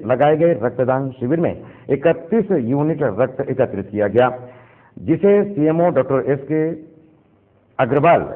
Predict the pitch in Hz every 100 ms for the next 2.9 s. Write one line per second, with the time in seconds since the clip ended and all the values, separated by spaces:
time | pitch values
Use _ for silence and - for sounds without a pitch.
0 | 92 156 - 196 202 196 131 131 160 117
1 | 76 135 143 139 113 135 139 107 110 156
2 | 120 - - - - - 185 202